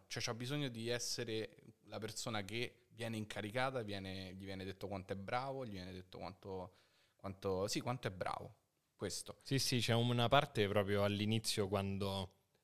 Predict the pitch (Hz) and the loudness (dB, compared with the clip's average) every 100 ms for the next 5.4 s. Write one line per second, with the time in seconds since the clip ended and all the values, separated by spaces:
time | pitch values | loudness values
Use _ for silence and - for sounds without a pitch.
0 | - 107 101 107 95 101 92 95 90 92 | -2 2 4 2 2 -2 -2 -2 -2 -2
1 | 92 92 92 95 101 107 110 - 113 110 | -2 -4 -6 -6 -2 0 0 0 -4 2
2 | 123 113 107 120 110 98 98 107 - 104 | 2 4 4 4 4 2 2 0 0 0
3 | 95 92 92 95 92 98 - - - 107 | 0 0 -2 -2 -2 -2 -4 -8 -6 -2
4 | 117 123 117 120 - 110 123 113 101 101 | 0 0 0 -4 -2 2 2 2 -2 0
5 | 104 95 98 | 2 0 -2